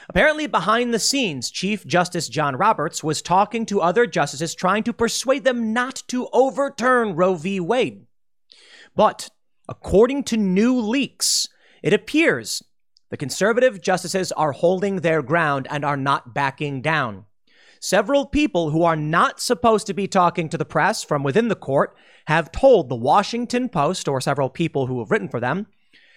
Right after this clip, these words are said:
that the conservative justices will not be backing down. Which brings us to the conspiracy theory.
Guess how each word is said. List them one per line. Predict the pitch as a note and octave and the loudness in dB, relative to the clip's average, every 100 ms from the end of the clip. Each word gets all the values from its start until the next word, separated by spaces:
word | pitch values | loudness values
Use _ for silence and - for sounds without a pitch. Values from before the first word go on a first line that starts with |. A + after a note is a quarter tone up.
| _ | _
that | C#3+ G3 | -2 0
the | - | 0
conservative | A3+ A3 B3 B3+ C#4 | -2 2 2 4 2
justices | G#3 F#3+ F#3 F3+ | 2 0 -2 -2
will | E3 D3+ G3+ | -2 0 0
not | F#3 F3 C#3+ | 2 -2 -2
be | E3 | -6
backing | D3 D3 - C#3+ | -4 -4 -6 -10
down. | B2+ E3 C3+ G#2 F#2 _ _ _ _ - | -4 -2 -4 -8 -18 _ _ _ _ -4
Which | F3 - | -4 0
brings | B3 D#4 C4+ | 0 0 0
us | C#4 - | -2 0
to | A#3 A3 G#3+ G#3 - - - | 0 2 2 0 -2 -10 -8
the | D#3 | -6
conspiracy | - E3 - - A#3+ D#3+ A#2 B2+ | -4 -4 -6 -2 -2 0 -4 -8
theory. | G#2 C#3 A2 F#2+ | -10 -8 -8 -10